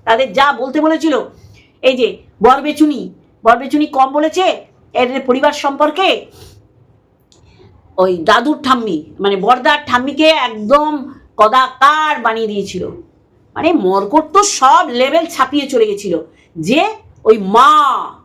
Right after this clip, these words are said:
মা সন্তানকে দুধ খাওয়াচ্ছিল, শ্বশুর নাকি কদর্য দৃষ্টিতে তাকিয়েছিল। মানে এরা পাপ, পাপে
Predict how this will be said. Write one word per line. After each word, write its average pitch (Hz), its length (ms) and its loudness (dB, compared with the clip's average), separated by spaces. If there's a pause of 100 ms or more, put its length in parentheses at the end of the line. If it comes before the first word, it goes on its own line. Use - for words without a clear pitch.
(220)
মা 262 260 4 (480)
সন্তানকে 277 400 -2
দুধ 254 240 -6
খাওয়াচ্ছিল, 311 360 2 (380)
শ্বশুর 320 340 0
নাকি 302 280 -6
কদর্য 240 320 0
দৃষ্টিতে 226 440 -8
তাকিয়েছিল। 196 460 -8 (540)
মানে 349 180 -4
এরা 349 180 -2 (160)
পাপ, 240 360 0 (840)
পাপে 165 260 -2